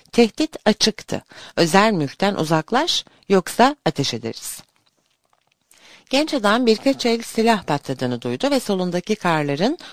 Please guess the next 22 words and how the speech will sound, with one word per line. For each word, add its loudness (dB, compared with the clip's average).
kurşunlarla 0
delik -2
deşik -8
olduğunu -2
gördü. -6
Muhafızlar 4
şaka 0
etmiyordu, -2
sabırlı 2
da 4
değillerdi. -4
Mülteci 0
çocuklar -2
burada 2
tutsaktılar. -4
Ya 4
Anna? 0
O 2
da 2
mı 2
içerideydi -4
acaba? -8